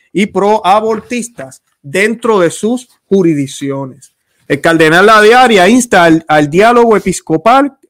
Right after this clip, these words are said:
que el diálogo episcopal ayude a los obispos a acordar como conferencia que el apoyo a la legislación pro aborto no es compatible con la Iglesia Católica. Y lo felicito que haya dicho eso.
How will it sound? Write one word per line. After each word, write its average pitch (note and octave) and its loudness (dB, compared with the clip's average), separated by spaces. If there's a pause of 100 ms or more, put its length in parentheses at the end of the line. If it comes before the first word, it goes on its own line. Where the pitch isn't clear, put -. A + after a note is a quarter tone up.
(120)
que - -2
el D#3 2
diálogo A3+ 4
episcopal G#3+ -4
ayude G#3 -4
a A#3 -4
los G#3+ -4
obispos A#3 -6
a D#3 0
acordar D3+ -4
como F#3 -4
conferencia D#3+ -4 (300)
que E3 -2
el E3 2
apoyo A3+ 2
a F3+ 0
la F3 2
legislación E3+ -2
pro A3+ 0
aborto A#3 0
no D#3+ -2
es C#4 -4
compatible A#3 -2
con D#3 -6
la C#3+ -4
Iglesia C#3+ -6
Católica. D3 -6
Y C3+ -12
lo F#3 -8
felicito G3+ -6
que D#3+ -2
haya E3 2
dicho E3 0
eso. - -8